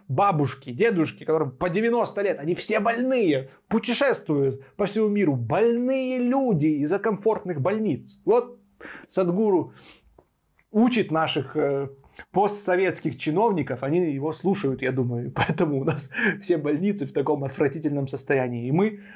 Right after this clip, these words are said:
самые здоровые народы. Россияне, украинцы, белорусы, мы все с вами <laughs> самые здоровые. Ну вот, э, такое мнение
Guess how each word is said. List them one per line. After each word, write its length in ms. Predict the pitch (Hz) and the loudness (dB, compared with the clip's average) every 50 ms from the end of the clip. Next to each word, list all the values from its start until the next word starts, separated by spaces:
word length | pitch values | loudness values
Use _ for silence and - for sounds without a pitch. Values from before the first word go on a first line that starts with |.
| - - | -18 -12
самые 460 | - - - 147 165 185 202 202 202 | -6 -2 0 0 0 0 0 0 -2
здоровые 640 | 170 151 156 170 175 190 196 185 185 185 185 180 180 170 | -2 0 0 0 2 2 0 0 -2 -2 -2 -2 -2 -2
народы. 500 | 175 185 202 220 190 135 120 123 120 - - - _ _ _ - | 0 2 2 2 2 0 -2 -6 -8 -14 -18 -20 _ _ _ -4
Россияне, 760 | 135 127 127 127 120 - 147 151 160 170 170 165 160 160 151 | -2 0 0 0 -2 -2 -2 0 0 2 0 0 -2 -4 -4
украинцы, 720 | 151 143 143 - 135 139 156 170 165 151 - 147 147 151 | -4 -4 -4 -2 0 0 0 0 -2 -4 -4 -2 -2 -4
белорусы, 680 | 160 160 143 131 139 147 156 160 180 185 170 - 170 160 | -4 -6 -8 -4 0 2 2 4 2 2 0 0 -2 -2
мы 140 | 139 147 160 | 0 -2 -4
все 400 | 156 - - - 190 196 196 180 | -4 -4 -2 0 0 0 0 -2
с 140 | - - | -4 -4
вами 180 | 147 147 151 - - - - _ _ _ _ _ _ _ | -2 -2 -2 -2 -4 -10 -18 _ _ _ _ _ _ _
<laughs> 440 | - - - - - - - _ | -10 -8 -8 -8 -8 -12 -18 _
самые 460 | _ - - 156 170 180 180 175 170 156 | _ -2 2 2 2 2 2 0 -2 -2
здоровые. 640 | 139 131 143 139 139 131 123 127 123 127 131 127 - - - - - - - | 0 0 0 2 2 0 0 -2 -6 -8 -10 -12 -14 -18 -20 -20 -16 -6 -2
Ну 100 | 156 175 | 0 2
вот, 260 | 170 196 214 208 - | 2 2 2 0 -2
э, 400 | - 160 147 143 139 139 139 139 143 _ _ _ | -2 -2 0 -2 -2 -6 -10 -12 -16 _ _ _
такое 360 | - 220 - - 180 180 160 156 | -8 -6 -2 0 2 2 2 2
мнение 580 | 139 139 147 156 151 143 143 143 143 143 147 | 2 2 2 0 0 0 -2 -2 -4 -4 -8